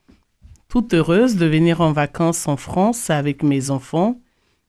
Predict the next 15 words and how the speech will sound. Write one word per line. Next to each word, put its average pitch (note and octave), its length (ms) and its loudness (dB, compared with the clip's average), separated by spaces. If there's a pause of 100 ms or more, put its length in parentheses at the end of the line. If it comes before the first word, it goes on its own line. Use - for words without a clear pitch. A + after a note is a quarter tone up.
(100)
Et, D#3 460 2
euh, C3 640 0
après F3+ 320 -2
deux C4+ 100 2
semaines G#3+ 320 2
de F3 80 2
vacances, D#3 640 0 (320)
c'est E3 160 -2
des D#3+ 140 2
maux E3+ 180 2
de D#3+ 140 0
tête D#3+ 260 -2
à C#3 60 0
n'en C3 160 0
finir. D#3 500 0